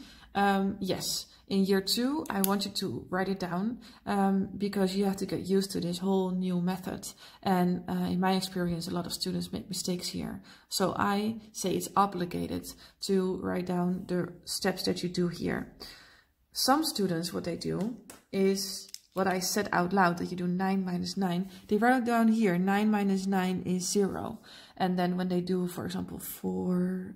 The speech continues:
W minus two W, they write it down as well.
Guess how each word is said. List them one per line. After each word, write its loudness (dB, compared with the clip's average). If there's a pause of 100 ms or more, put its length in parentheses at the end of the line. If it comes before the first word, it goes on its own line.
W 0
minus 2
two 2
W, 2 (280)
they 8
write 6
it 2
down 6
as 0
well. 0